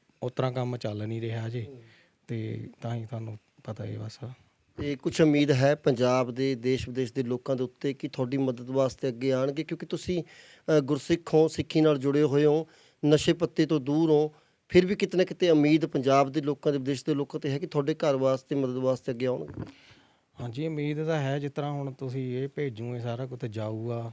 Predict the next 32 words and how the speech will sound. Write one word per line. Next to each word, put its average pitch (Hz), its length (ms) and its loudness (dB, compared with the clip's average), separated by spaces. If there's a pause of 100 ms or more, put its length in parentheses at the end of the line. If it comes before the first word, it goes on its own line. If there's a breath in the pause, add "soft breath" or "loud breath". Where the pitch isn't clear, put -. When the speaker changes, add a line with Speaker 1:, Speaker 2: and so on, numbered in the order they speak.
(100)
Speaker 2:
ਹੂੰ। 123 140 -18
Speaker 1:
ਤੇ 107 360 -10 (200)
ਕਿਸੇ 120 240 -10
ਦਾ 123 120 -8
ਤਾਂ 123 120 -4
ਜ਼ਮੀਰ 117 320 -8
ਜਾਗੂਗਾ 110 420 -8
ਹੀ 113 100 -10
ਨਾ। 117 160 -12 (120)
Speaker 2:
ਹੂੰ। 110 200 -20 (180)
Speaker 1:
ਐਂ 117 140 -8
ਤਾਂ 120 140 -8
ਵਿੱਚ 117 260 -12
ਦਾਨ 110 300 -10
ਕਰਨ 113 280 -10
ਵਾਲੇ 113 160 -8
ਬਹੁਤ 110 360 -10
ਲੋਕ 110 300 -8
ਹੈ 104 80 -10
ਜੀ, 107 160 -16 (500 soft breath)
ਵਿੱਚ 120 220 -10
ਫਿਰ 110 160 -6
ਲੱਤਾਂ 107 320 -10
ਖਿੱਚਣ 123 300 -8
ਵਾਲੇ 117 160 -4
ਜ਼ਿਆਦਾ 107 280 -8
ਹੀ, 104 120 -10
ਤੁਹਾਨੂੰ 104 260 -12
ਪਤਾ। 107 380 -10 (960)
Speaker 2:
ਕਈ 156 140 4
ਤਾਂ 165 100 0
ਤੁਹਾਡੇ 151 480 2